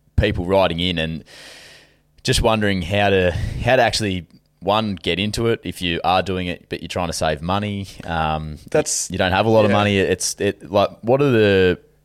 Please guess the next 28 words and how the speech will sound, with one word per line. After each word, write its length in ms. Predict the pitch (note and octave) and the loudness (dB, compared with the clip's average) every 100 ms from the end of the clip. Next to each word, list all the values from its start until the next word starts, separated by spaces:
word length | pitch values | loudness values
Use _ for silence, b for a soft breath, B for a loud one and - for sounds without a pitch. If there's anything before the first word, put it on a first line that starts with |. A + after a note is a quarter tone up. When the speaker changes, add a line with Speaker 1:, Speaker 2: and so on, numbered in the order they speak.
| - | -2
Speaker 1:
when 140 | A#2 A2+ | 0 2
that 300 | A#2+ - _ _ _ _ _ _ | 0 -4 _ _ _ _ _ _
sort 160 | - G#2 | -4 -4
of 60 | - | 0
comes 240 | G2 F#2 | -2 -2
to 60 | F2 | -4
your 80 | |
mind, 300 | E2+ D#2+ E2 | 0 0 2
what 100 | F#2+ | 0
are 40 | G2 | 0
the 100 | F2 | -2
things 300 | - F2 E2 | -4 -6 -6
that 100 | - | -10
you 80 | - | -8
think 260 | F2 E2 | -8 -4
of? 480 | D#2 D2+ - - b b b b - | -4 -4 -10 -20 b b b b -6
Speaker 2:
I 80 | |
think, 260 | C#3+ G#3+ - _ _ | 0 0 -2 _ _
I 100 | C#3 | -6
think 160 | E3+ F#3 | -4 -2
people 240 | G3 F3 | -2 0
restrict 420 | C#3+ C3+ - D#3 D#3 | -2 -4 -4 -4 -2
themselves. 520 | C#3+ - B2 A#2+ A#2 | -4 2 2 2 2
They, 220 | A#2+ A#2 | 2 2
they 140 | A#2+ | 0
think 240 | A#2 D#3+ C#3 | -2 -4 0
they 100 | B2 | 0
need 520 | A#2+ A#2 A#2 A2+ | 2 2 2 -2